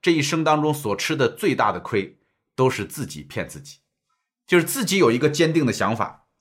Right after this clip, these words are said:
然后一直认为它没有任何错误，不能够质疑，甚至别人质疑你还会生气啊。因此，学批判性思维最高境界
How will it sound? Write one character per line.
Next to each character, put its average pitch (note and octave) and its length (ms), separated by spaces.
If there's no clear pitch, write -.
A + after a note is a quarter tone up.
然 A#2+ 140
后 E3+ 120
一 G3+ 100
直 D3 140
认 F#3 180
为 A#2+ 100
它 A#2 540
没 B2+ 140
有 C3 100
任 A#2 140
何 G2 100
错 G2 240
误， C2+ 80
不 C3 160
能 G2 160
够 G#2 80
质 F#2+ 180
疑， - 220
甚 G#3+ 220
至 G3 80
别 D3 240
人 G3 200
质 D#3+ 200
疑 B2+ 180
你 C#3 100
还 A2 100
会 D3+ 140
生 A3 160
气 - 340
啊。 - 300
因 G3+ 140
此， F#2+ 300
学 C3+ 220
批 F#3 100
判 F3 160
性 C#3 100
思 C#3+ 160
维 A#2+ 400
最 D#3 160
高 E3+ 160
境 F3 160
界 A2+ 340